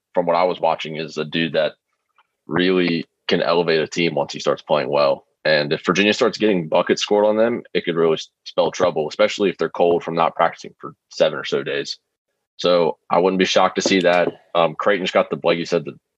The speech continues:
doors blown off them. So I can see Santa Barbara getting in. And then for me, I have Santa Barbara, or what was it, back in Hannah, Montana, they used to say Santa Barbara. I used to see them, I could see them going, uh, the Sweet sixteen, yeah, and getting the,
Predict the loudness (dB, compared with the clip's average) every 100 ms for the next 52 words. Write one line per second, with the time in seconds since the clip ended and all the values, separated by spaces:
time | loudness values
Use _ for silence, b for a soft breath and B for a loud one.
0 | _ _ -4 0 4 2 0 0 2 4
1 | 2 0 -6 -10 _ _ _ -6 -4 -6
2 | 0 2 4 2 2 2 2 2 2 0
3 | -2 -4 -4 0 0 -2 _ _ _ -2
4 | 0 2 2 2 2 2 0 0 0 2
5 | 0 0 -4 -6 -12 _ _ _ -6 -4
6 | -4 -10 _ -12 -8 -6 -2 -2 0 0
7 | 2 0 0 0 0 -2 -4 -2 0 0
8 | 0 2 2 2 2 0 -2 -4 _ _
9 | _ -4 -4 -4 -8 -4 0 0 0 -2
10 | -2 0 0 0 0 0 2 2 2 2
11 | 2 4 2 0 _ _ _ _ _ _
12 | _ -4 -2 0 -2 0 -4 -4 -4 0
13 | 0 0 0 0 -2